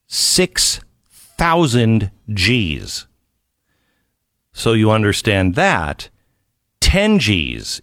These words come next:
is what the space shuttle launch, uh, a pilot has to take.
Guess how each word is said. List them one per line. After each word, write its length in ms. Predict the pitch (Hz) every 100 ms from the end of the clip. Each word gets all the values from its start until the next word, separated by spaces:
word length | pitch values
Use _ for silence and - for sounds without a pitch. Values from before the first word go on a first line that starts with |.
| -
is 200 | 113 98
what 280 | 117 117
the 80 | 117
space 400 | - - 165 170
shuttle 380 | - 127 92 90
launch, 520 | 85 80 - - - _ _ -
uh, 500 | 92 87 78 73 60 -
a 240 | 101 90 -
pilot 360 | 113 117 104 87
has 220 | 90 -
to 100 | 90
take. 380 | - 87 92